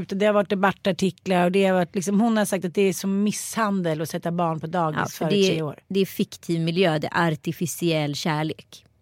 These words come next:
Speaker 2: i princip. Om man skulle använda moderna termer.
Speaker 1: Ja.
Speaker 2: Eh,
Speaker 1: Jag håller inte alls med.
Speaker 2: Nej, jag håller inte heller med, men samtidigt så börjar man säga, när man ser ändå, nu ska man ju verkligen inte skylla någonting på förskolor, men man så här tänker på,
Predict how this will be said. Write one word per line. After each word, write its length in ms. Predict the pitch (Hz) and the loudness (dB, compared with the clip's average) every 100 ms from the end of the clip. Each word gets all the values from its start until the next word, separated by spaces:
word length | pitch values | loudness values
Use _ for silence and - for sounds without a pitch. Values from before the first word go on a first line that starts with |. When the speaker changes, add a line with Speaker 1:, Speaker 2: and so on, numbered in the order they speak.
| - | -6
Speaker 2:
i 140 | 190 151 | -2 -2
princip. 360 | - - - - - _ _ _ | -4 -8 -12 -16 -20 _ _ _
Om 100 | - | -2
man 100 | 175 | -2
skulle 180 | 151 165 | 0 -2
använda 200 | 151 147 | -2 -2
moderna 360 | 147 165 208 - | -2 2 0 0
termer. 280 | - - - | -8 -12 -10
Speaker 1:
Ja. 140 | - 185 180 - _ - | -6 -6 -6 -14 _ 0
Speaker 2:
Eh, 80 | 214 | 2
Speaker 1:
Jag 400 | 208 208 202 208 | 4 4 4 4
håller 140 | 247 | 4
inte 140 | 214 | 0
alls 340 | - 214 175 - | 2 0 2 -2
med. 140 | 147 - _ - - | -6 -6 _ -20 -8
Speaker 2:
Nej, 520 | 220 262 269 294 330 | -2 0 2 4 6
jag 60 | 339 | 6
håller 120 | 339 | 4
inte 140 | 277 | 4
heller 280 | 226 294 453 | 4 4 4
med, 80 | 233 | 2
men 100 | 220 | 2
samtidigt 360 | 254 220 208 247 | 2 0 -2 -2
så 60 | |
börjar 160 | 254 311 | 0 2
man 140 | 302 | 2
säga, 240 | 294 208 185 | 2 2 2
när 140 | 202 | 0
man 140 | 202 196 | -2 -2
ser 520 | - 233 226 220 220 | -4 -2 2 2 2
ändå, 380 | 214 185 185 170 | 0 0 0 0
nu 100 | 185 | -2
ska 120 | 226 | -4
man 80 | 247 | -2
ju 40 | |
verkligen 160 | 196 180 | 0 0
inte 100 | 180 | -4
skylla 180 | - 160 | -6 -6
någonting 280 | 151 143 151 | -6 -6 -8
på 60 | |
förskolor, 600 | - 180 160 - 247 214 160 | -2 -2 -2 -2 -4 -4 -4
men 140 | 175 | -4
man 180 | 185 185 - | -4 -4 -6
så 120 | 196 | -8
här 60 | |
tänker 480 | 175 - 233 277 269 | -6 -2 -2 0 -4
på, 440 | 233 190 165 156 | -4 -2 0 0